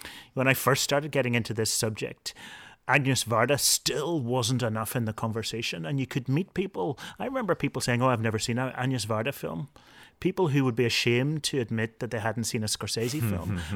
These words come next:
Speaker 1: would happily say that, but that's changed in the last decade or so, you know, and so she's in the conversation now, which is great. But there, filmma-, uh, she, there's a lot of Agnes Varda in this,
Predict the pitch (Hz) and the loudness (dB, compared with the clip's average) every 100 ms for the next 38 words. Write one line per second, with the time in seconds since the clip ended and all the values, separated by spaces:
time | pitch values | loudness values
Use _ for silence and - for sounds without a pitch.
0 | 87 127 - 135 151 135 123 - 120 127 | -2 -2 0 0 0 0 2 2 2 2
1 | 165 160 - - - - - 120 131 - | -2 -4 -10 -12 -16 -18 -4 2 4 2
2 | - 156 147 139 - 120 110 101 - - | 0 0 0 -2 -2 -2 -2 -2 -2 -2
3 | - - - - - _ - 104 - 110 | -4 -10 -20 -20 -20 _ -4 -2 -2 0
4 | 110 117 104 - 98 - - 117 110 107 | 0 -4 -6 -6 -6 -8 -10 -10 -8 -8
5 | 113 - 113 113 107 107 - 123 117 113 | -10 -6 -2 0 0 0 4 6 6 4
6 | - 139 131 - - 127 123 120 113 113 | 2 2 2 0 0 2 4 2 0 -2
7 | 110 104 110 - 123 127 127 110 113 107 | -2 -4 -6 -6 -8 -8 -8 -10 -10 -8
8 | 104 117 - - - - - _ 123 113 | -6 -8 -10 -16 -16 -16 -18 _ 4 4
9 | - - 127 117 110 110 _ _ _ _ | 0 -6 2 4 4 0 _ _ _ _
10 | _ _ - - 131 127 123 120 117 - | _ _ -6 2 4 4 2 -2 0 2
11 | 127 120 123 127 117 117 113 - 110 123 | 2 0 2 2 2 0 0 -2 -2 -2
12 | - 117 113 - - | -4 -4 -4 -8 -12